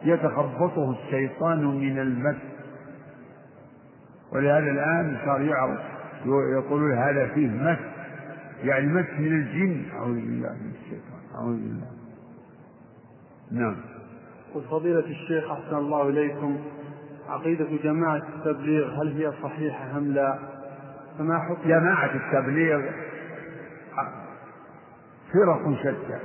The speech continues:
Speaker 1: جماعة التبليغ فرق شتى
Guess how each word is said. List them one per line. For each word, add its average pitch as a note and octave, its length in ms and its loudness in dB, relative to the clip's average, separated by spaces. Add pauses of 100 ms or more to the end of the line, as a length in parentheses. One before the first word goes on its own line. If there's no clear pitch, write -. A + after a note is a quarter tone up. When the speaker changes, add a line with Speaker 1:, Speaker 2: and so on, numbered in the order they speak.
Speaker 1:
جماعة D3 540 4
التبليغ D3 680 2
فرق D3 460 2
شتى A2+ 420 -6